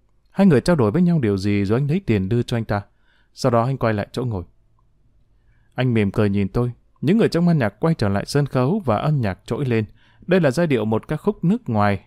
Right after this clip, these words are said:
điệu vals. "Anh và em cùng khiêu vũ nhé." Tôi không thạo điệu vals. Và lại tôi chưa từng khiêu vũ ở những nơi như thế này bao giờ, ngượng lắm. "Khiêu vũ là một hình thức giao lưu văn hóa,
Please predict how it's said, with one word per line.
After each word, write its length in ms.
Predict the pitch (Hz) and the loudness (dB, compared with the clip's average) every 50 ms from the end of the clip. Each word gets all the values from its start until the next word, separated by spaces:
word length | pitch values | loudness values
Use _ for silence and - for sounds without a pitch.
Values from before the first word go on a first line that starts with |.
| _ - | _ -6
điệu 160 | 117 117 110 | -4 -4 -2
vals. 360 | 110 107 120 120 120 - - _ _ _ _ _ _ _ _ _ _ _ _ _ _ | -2 -2 -2 -2 -4 -6 -10 _ _ _ _ _ _ _ _ _ _ _ _ _ _
"Anh 200 | - 127 123 127 | -2 0 0 2
và 100 | 110 107 | 2 0
em 140 | 104 113 120 | 0 0 0
cùng 200 | 120 - 104 95 | -2 -2 -4 -2
khiêu 160 | - 131 120 | -2 -2 -2
vũ 160 | 107 107 117 123 | -2 -2 -2 -2
nhé." 220 | 135 143 160 175 - - _ _ _ _ _ _ _ _ _ _ _ _ _ _ _ _ _ _ _ _ _ _ _ _ _ _ _ - | -2 -2 -2 -4 -6 -10 _ _ _ _ _ _ _ _ _ _ _ _ _ _ _ _ _ _ _ _ _ _ _ _ _ _ _ 2
Tôi 300 | 131 127 131 135 131 127 | 4 4 6 4 4 2
không 200 | - 160 165 160 | 2 0 -2 0
thạo 340 | - 127 117 104 101 - - _ _ - - - _ _ _ _ - | 0 -2 -2 -2 -2 -4 -8 _ _ -20 -20 -20 _ _ _ _ -4
điệu 200 | 139 120 120 - | -2 -2 -2 -2
vals. 380 | 117 110 127 127 135 127 - - _ _ _ - - - _ | 0 0 2 2 0 -2 -6 -12 _ _ _ -20 -20 -18 _
Và 140 | - 127 127 | 0 2 4
lại 180 | 131 139 139 135 | 4 4 4 4
tôi 120 | - 185 | 2 2
chưa 160 | 185 - 196 | 4 4 4
từng 180 | 180 143 120 113 | 4 4 2 2
khiêu 200 | - - 180 175 | 2 2 2 2
vũ 200 | 143 135 196 214 | 2 2 2 2
ở 60 | 139 | 2
những 200 | 101 110 160 185 | 2 0 0 2
nơi 140 | 160 151 143 | 2 2 2
như 120 | 143 143 | 0 0
thế 120 | 139 - 156 | -2 -2 -2
này 120 | 123 104 | -2 -2
bao 140 | 101 123 135 | -2 -2 -2
giờ, 200 | 113 107 95 92 - _ - | -2 -2 -2 -4 -4 _ -6
ngượng 320 | 117 113 110 113 - 127 120 | -2 0 0 0 0 -2 -2
lắm. 200 | 135 160 208 240 - _ _ _ _ _ _ _ _ _ _ _ _ _ _ _ _ _ _ _ _ _ | -2 -2 -4 -6 -12 _ _ _ _ _ _ _ _ _ _ _ _ _ _ _ _ _ _ _ _ _
"Khiêu 200 | - 139 135 123 | 0 2 2 4
vũ 240 | 117 127 123 160 | 4 2 2 2
là 80 | 175 143 | 2 0
một 160 | 110 104 101 | 0 0 -2
hình 80 | 110 110 | -2 -2
thức 160 | - 180 180 | -2 -2 -2
giao 160 | 127 131 127 | -2 -2 0
lưu 140 | 120 131 131 | 0 0 0
văn 140 | 117 123 117 | 0 -2 -2
hóa, 300 | 117 117 117 135 175 | -4 -4 -6 -6 -8